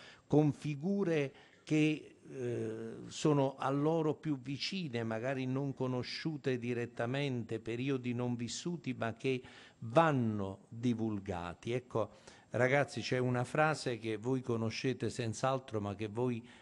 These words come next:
avete smentito con, eh, questi vostri lavori, con questo vostro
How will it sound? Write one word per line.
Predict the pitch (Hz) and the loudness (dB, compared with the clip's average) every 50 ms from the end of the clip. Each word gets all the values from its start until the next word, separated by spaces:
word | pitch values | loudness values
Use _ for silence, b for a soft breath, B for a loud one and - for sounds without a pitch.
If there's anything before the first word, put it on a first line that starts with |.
| B B | B B
avete | - 113 113 123 120 120 127 120 | -4 0 2 2 2 4 2 2
smentito | 107 95 110 113 120 123 127 123 123 123 120 120 123 160 160 156 147 - - 139 123 120 B B B B B B B B | 2 0 2 4 4 6 6 6 6 4 4 2 0 -4 -6 -6 -6 -4 -2 0 0 0 B B B B B B B B
con, | - - 143 139 135 131 123 120 120 120 | 2 4 4 6 6 4 2 2 2 0
eh, | 117 117 117 113 - - - 120 113 - | 0 -2 -2 -4 -8 -10 -12 -12 -12 -4
questi | - - 139 143 135 - - - 131 131 | 2 4 6 6 4 2 0 0 0 2
vostri | 123 131 143 139 - - - - 123 120 120 117 - B B B B B | 4 4 2 2 0 -4 -4 -2 -2 0 -2 -2 -4 B B B B B
lavori, | 120 123 123 123 123 147 160 160 151 151 135 123 | 6 6 6 6 6 6 6 6 6 4 2 0
con | 113 - 117 117 117 117 113 | 0 2 2 2 2 2 0
questo | - 127 120 117 - - 139 123 117 | 0 0 0 0 -2 -2 -2 -2 0
vostro | 127 139 139 - - - - - - 131 123 117 113 113 B | 0 0 0 -2 -4 -8 -8 -2 0 2 2 2 0 -2 B